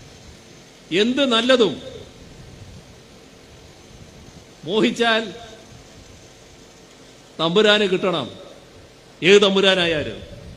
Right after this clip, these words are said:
ആ ഒരു കാലം. ആർക്കും ശബ്ദിക്കാൻ തോന്നാത്ത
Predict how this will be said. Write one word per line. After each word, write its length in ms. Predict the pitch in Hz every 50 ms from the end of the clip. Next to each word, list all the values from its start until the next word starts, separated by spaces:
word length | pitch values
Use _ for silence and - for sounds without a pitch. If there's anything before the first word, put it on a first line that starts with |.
| - - - - - - - - - - - - - - - - - - - - -
ആ 80 | 160 175 202 208
ഒരു 140 | 208 196 185
കാലം. 300 | 170 165 170 160 143 117 98 - - - - - - - - - - - - - - - - - - - - - - - - - - - - - - - - - - - - - - - - - - - - - - - - - - - - - - - - - - - - - - - - - - - - - - - - -
ആർക്കും 420 | 139 156 208 240 240 240 - 277 247
ശബ്ദിക്കാൻ 600 | 190 - 208 214 226 220 240 - 247 226 220 220 202 196 - - - - - - - - - -
തോന്നാത്ത 400 | - 160 190 214 220 220 208 -